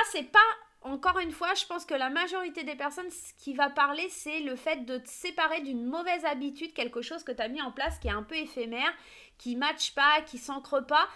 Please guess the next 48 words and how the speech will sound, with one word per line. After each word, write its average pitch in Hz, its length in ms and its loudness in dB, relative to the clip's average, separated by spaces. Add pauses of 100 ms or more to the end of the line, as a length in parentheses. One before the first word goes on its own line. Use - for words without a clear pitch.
(240)
ou 262 280 -4
pour 262 240 -4
d'autres, 339 240 -4
ça 240 140 2
va 233 140 0
être 220 100 -4
vraiment 240 300 -2
l'idée, 247 580 -4 (340)
t'es 240 140 2
en 240 140 2
couple 285 200 -4
depuis 269 320 -6
pas 320 220 4
longtemps 302 400 -2
et 277 140 0
tu 269 180 -10
te - 40 -14
sépares, - 540 -8 (220)
tu 226 140 -12
vois. 220 200 -2 (160)
Tu - 140 -12
fais 339 160 -6
des 277 160 -6
choix, 269 460 2 (360)
euh, 214 320 0
de 220 140 -4
rester 311 420 0
en 233 100 -2
tant 226 160 -6
que 214 80 -14
papa 262 520 4 (160)
et 247 100 -2
de 233 140 -6
te 262 80 -12
séparer. 220 460 -6 (200)
Ça, - 180 -10 (120)
ça - 200 -2
parlera 381 280 2
pas 370 160 2
à 381 60 2
tout - 140 -10
le 269 60 -4
monde, 180 240 -8 (100)
ok ? 247 220 -4 (1300)
Allez, 302 160 0
pour 427 240 -6
les 427 160 -2
célibataires, 339 1000 0